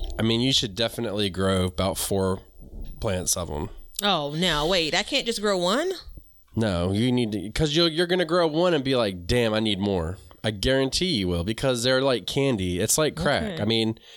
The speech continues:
Speaker 1: when your seven-year-old son, which when he was six, five, and four, he'd be like, "Can I take some of those tomatoes to school for lunch?" You're like,
Speaker 2: <laughs>
Speaker 1: "Yes, you may." That tells you that they're, they are good. You know what
Speaker 2: Yeah,
Speaker 1: I mean?
Speaker 2: yeah, yeah, yeah.
Speaker 1: So, um, and I, you know, I don't like tomatoes.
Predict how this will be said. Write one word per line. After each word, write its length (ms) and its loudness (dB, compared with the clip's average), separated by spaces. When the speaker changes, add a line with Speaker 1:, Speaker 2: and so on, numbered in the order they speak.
Speaker 1:
when 200 2
your 240 2
seven-year-old 880 2
son, 460 2
which 300 0
when 120 2
he 140 0
was 120 0
six, 360 0
five, 260 0
and 220 0
four, 340 0
he'd 180 -2
be 120 0
like, 200 -2
"Can 120 0
I 80 2
take 260 -4
some 140 0
of 80 0
those 140 0
tomatoes 480 0
to 80 0
school 260 0
for 160 -6
lunch?" 440 -2
You're 140 2
like, 300 2
Speaker 2:
<laughs> 60 -16
Speaker 1:
"Yes, 360 0
you 80 2
may." 300 4
That 220 0
tells 380 2
you 240 2
that 200 -2
they're, 340 2
they 200 0
are 120 0
good. 460 -2
You 120 2
know 100 6
what 80 4
Speaker 2:
Yeah, 60 2
Speaker 1:
I 20 0
mean? 280 2
Speaker 2:
yeah, 180 -4
yeah, 80 -8
yeah. 120 -6
Speaker 1:
So, 600 0
um, 460 0
and 120 2
I, 40 2
you 180 0
know, 240 2
I 160 0
don't 160 2
like 180 0
tomatoes. 680 -2